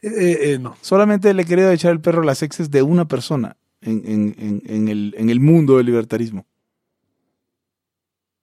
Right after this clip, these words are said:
Speaker 2: Eso es todo.
Speaker 1: Pone, pone, pone Carlos Loyola que si tengo novia, eh, o sea, sí, pero también Hugo y, y Eric.
Speaker 2: Sí, es correcto.
Speaker 1: Eh, todo, todo, todos los layos están en, en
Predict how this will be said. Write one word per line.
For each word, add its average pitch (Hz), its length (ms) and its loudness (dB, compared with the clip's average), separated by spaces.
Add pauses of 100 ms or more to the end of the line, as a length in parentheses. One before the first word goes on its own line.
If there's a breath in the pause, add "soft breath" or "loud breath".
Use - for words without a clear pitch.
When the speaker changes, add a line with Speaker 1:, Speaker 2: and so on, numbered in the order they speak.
(880)
Speaker 2:
Eso 123 160 -6
es 120 60 -8
todo. 202 120 0
Speaker 1:
Pone, 208 160 0
pone, 208 460 0
pone 208 180 -2
Carlos 220 300 0
Loyola 180 420 0
que 151 160 -8
si 147 220 -10
tengo 175 260 -4
novia, 175 380 -2
eh, 151 40 -6
o 160 280 -12
sea, 131 340 -10 (240 soft breath)
sí, - 180 -4
pero 185 140 -2
también 190 320 2
Hugo 220 320 4
y, 160 260 -6
y 160 200 -2
Eric. 175 440 -4 (380)
Speaker 2:
Sí, 131 300 0
es 202 100 0
correcto. 127 380 -4
Speaker 1:
Eh, 120 180 -12 (480)
todo, 185 320 -2
todo, 208 300 2
todos 214 280 2
los 185 200 0
layos 190 320 0
están 175 300 -6
en, 147 260 -10
en 127 420 -14